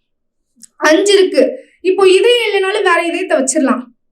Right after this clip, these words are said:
கிட்னி இல்லைனாலும் வேற கிட்னியை வச்சிடலாம், சரி, பிளாடர் இந்த மாதிரி எதுனாலும் ஏதாவது சமாளிச்சிடலாம். ஆனா மூளையில், ஒரு மூளையில எதுனா அடிபட்டுருச்சு அப்படின்னா இன்னொரு மூளையை கொண்டு வந்து செட் பண்ண முடியாது.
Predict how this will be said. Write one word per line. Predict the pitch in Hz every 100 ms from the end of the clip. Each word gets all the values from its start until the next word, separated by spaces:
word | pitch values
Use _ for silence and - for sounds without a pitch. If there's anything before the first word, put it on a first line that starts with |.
| _ _ _ _ _
கிட்னி | 392 415 453 480
இல்லைனாலும் | 440 403 415 453
வேற | 370 330
கிட்னியை | 330 285 339 311
வச்சிடலாம், | - - 247 233 - - _ _ _ -
சரி, | 302 240
பிளாடர் | 254 277 285 294 302
இந்த | 277
மாதிரி | 311 302
எதுனாலும் | 269 320 359 381 415 - _ -
ஏதாவது | 277 330 359
சமாளிச்சிடலாம். | 311 285 269 254 214 - _ -
ஆனா | 254 320 349 302
மூளையில், | 285 370 440 453 403 359 330 330 277
ஒரு | 285 294
மூளையில | 294 415 427 415 370
எதுனா | 311 349
அடிபட்டுருச்சு | 320 269 - 330 302 -
அப்படின்னா | 311 311 349
இன்னொரு | 349 392 466 381
மூளையை | 330 311
கொண்டு | 311 294
வந்து | 294 294
செட் | 311 285
பண்ண | - 330 330
முடியாது. | 294 370 370 311 220